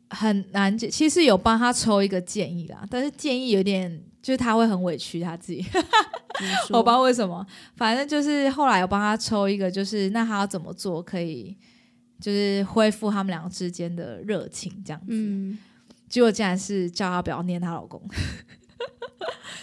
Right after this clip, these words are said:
Speaker 1: 然后就先默默做事，然后我就说，“呃，但是你可能”，我就那时候抽完，我就直接跟他说，“哎，你可能会比较委屈一点。”他说，“是有多委屈？”我说，“就这么委屈。”我就这样，就是解完。他说，“哈，可我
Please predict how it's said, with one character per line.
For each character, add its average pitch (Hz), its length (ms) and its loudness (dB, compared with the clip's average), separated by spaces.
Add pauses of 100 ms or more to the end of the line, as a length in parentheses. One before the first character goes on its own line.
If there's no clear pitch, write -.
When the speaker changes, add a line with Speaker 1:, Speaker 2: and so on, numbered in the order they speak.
(280)
Speaker 1:
然 196 120 -6
后 208 60 -4
就 240 120 -2
先 226 180 -2
默 202 140 -4
默 185 220 -6
做 151 220 -10
事， - 360 -16
然 185 120 -10
后 262 140 -4
我 247 80 -2
就 240 60 -6
说 240 340 -2
，“呃， 190 200 -4
但 247 120 -4
是 254 100 -6
你 202 80 -4
可 190 100 -6
能”， 175 120 -6
我 196 120 -4
就 302 260 0
那 294 160 -2
时 294 60 0
候 269 60 0
抽 240 200 -2
完， 220 80 2
我 185 60 0
就 208 120 -2
直 220 100 -4
接 185 120 -4
跟 180 100 -8
他 180 140 -4
说 180 380 -8
，“哎， 208 80 -4
你 226 100 -2
可 208 100 -4
能 180 80 -2
会 202 80 -2
比 202 60 -8
较 175 140 -6
委 175 180 -8
屈 160 260 -10
一 151 120 -12
点。” - 200 -18 (400)
他 247 160 -6
说 277 300 -2
，“是 285 160 -4
有 220 80 4
多 185 220 -4
委 185 160 -2
屈？” - 260 -8
我 170 80 -6
说 196 160 -8
，“就 208 160 -8
这 202 160 -6
么 175 140 -6
委 - 160 -10
屈。” - 200 -12
我 165 60 -6
就 170 100 -12
这 170 80 -10
样， 170 160 -10 (120)
就 220 120 -6
是 214 280 -4 (240)
解 170 280 -4
完。 69 240 -14 (360)
他 370 100 -8
说 415 100 0
，“哈， 359 460 -4
可 381 180 -6
我 403 80 -4